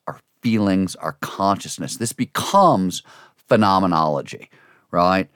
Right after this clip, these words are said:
And after Freud essentially swallows psychology for thirty to forty years. Phenomenology, right? Phenomenology is a fancy way of saying, "How does this make me feel? What's going on inside me?"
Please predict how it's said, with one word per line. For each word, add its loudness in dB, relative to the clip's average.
And 0
after 0
Freud 4
essentially -2
swallows 0
psychology -2
for -20
thirty 0
to -2
forty -4
years. -8
Phenomenology, 0
right? -2
Phenomenology 0
is -10
a -4
fancy -4
way 4
of 0
saying, -2
"How -4
does -4
this -4
make -6
me -4
feel? -10
What's -6
going -2
on -2
inside -6
me?" -16